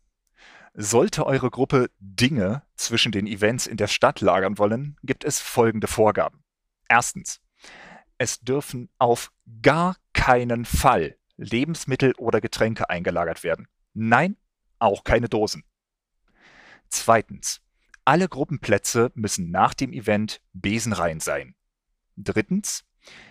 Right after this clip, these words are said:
Jede Gruppe darf drei große Sammler-Kunststoffboxen von ikea mit fünfundsechzig Liter Volumen bei der Orga einlagern.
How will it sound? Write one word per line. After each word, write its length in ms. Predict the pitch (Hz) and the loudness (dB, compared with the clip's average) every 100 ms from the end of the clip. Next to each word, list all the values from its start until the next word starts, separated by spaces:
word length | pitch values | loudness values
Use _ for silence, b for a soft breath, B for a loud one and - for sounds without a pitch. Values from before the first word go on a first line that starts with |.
| B | B
Jede 380 | 101 101 139 190 | -10 0 2 2
Gruppe 300 | 135 143 147 | 2 2 2
darf 360 | 117 110 - - - | 4 4 2 -12 -2
drei 420 | 104 101 139 190 | 2 4 4 0
große 560 | - 107 123 147 143 120 | -6 -2 0 0 -2 -2
Sammler-Kunststoffboxen 1400 | 92 113 143 123 113 - 143 - - 101 - 101 - 120 | 2 2 4 2 2 -2 -6 -4 -2 -2 -2 -2 -2 -8
von 220 | - 107 | -4 -4
ikea 640 | 107 104 - 139 113 123 - _ _ _ - | -4 -10 -2 2 4 2 -4 _ _ _ -8
mit 180 | 113 | -8
fünfundsechzig 680 | - 143 135 117 113 - 113 | -2 -2 -2 -2 -4 -4 -6
Liter 340 | 101 107 113 98 | -6 -2 -2 0
Volumen 480 | 98 113 127 117 _ B B - | -4 -2 -2 -2 _ B B 0
bei 100 | 113 | 2
der 200 | 117 - | 4 4
Orga 320 | 113 104 107 | 2 4 2
einlagern. 640 | - 107 104 85 78 67 | 4 2 2 2 0 -8